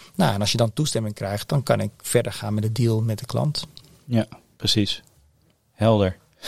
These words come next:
Speaker 2: Hey, en, en met bestaande liedjes die worden gebruikt, hoe zit het dan met de masterrechten?
Speaker 1: Ja, je hebt altijd inderdaad, als je een liedje gebruikt, met een be-, een bestaand liedje, dan heb je twee soorten rechten. De, de, de rechten voor de compositie, de publishing. Dus die,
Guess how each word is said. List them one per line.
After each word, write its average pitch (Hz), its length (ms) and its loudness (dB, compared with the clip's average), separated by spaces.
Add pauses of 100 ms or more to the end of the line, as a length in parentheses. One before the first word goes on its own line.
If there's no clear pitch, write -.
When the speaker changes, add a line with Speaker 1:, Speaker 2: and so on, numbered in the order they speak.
(200)
Speaker 2:
Hey, 151 160 6
en, 160 120 2
en 165 120 4
met 143 120 4
bestaande 135 420 4
liedjes 92 400 0
die 104 120 2
worden 95 180 0
gebruikt, 92 340 0
hoe 123 120 0
zit 143 120 2
het 131 100 2
dan 113 120 4
met 110 140 4
de 101 100 0
masterrechten? 104 1400 2 (1700)
Speaker 1:
Ja, 143 240 4
je 131 120 0
hebt 151 120 4
altijd 147 280 2
inderdaad, 147 420 2
als 131 120 0
je 135 80 -2
een 127 140 0
liedje 170 240 -2
gebruikt, 127 640 2
met 117 160 -4
een 127 60 -4
be-, 120 160 0
een 135 220 0
bestaand 139 380 0
liedje, 143 240 -2
dan 143 80 0
heb 120 100 -4
je 120 100 -4
twee 147 220 4
soorten 117 260 -4
rechten. 143 340 -4
De, 123 160 2
de, 127 160 2
de 120 100 4
rechten 120 280 4
voor 120 120 -2
de 113 60 2
compositie, 120 560 2
de - 100 -2
publishing. 165 640 0
Dus 117 160 -8
die, 123 160 0